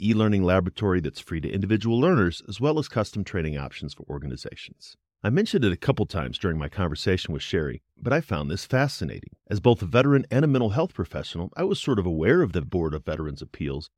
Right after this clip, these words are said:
but it was always this organization that was high up in the hierarchy of the V A, and I didn't know much about it beyond that's where veterans went when they wanted to appeal a decision made by the V A. There were a lot of things that intrigued me during this conversation.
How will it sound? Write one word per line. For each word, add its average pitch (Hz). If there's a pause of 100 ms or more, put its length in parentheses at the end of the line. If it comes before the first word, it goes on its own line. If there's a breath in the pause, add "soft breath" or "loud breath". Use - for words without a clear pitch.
(140)
but 104
it 107
was 101
always 135
this 92
organization 101
that -
was 80
high 117
up 104
in 78
the 71
hierarchy 90
of 71
the 80
V 73
A, 90 (340)
and 117
I 139
didn't 156
know 117
much 107
about 90
it 87
beyond 80
that's 101
where 123
veterans 92
went 85
when 85
they 78
wanted 87
to 107
appeal 78
a 73
decision 76
made 65
by 62
the 64
V 64
A. - (240)
There 104
were 107
a 104
lot 156
of 147
things 107
that 85
intrigued 87
me 78
during 71
this 69
conversation. -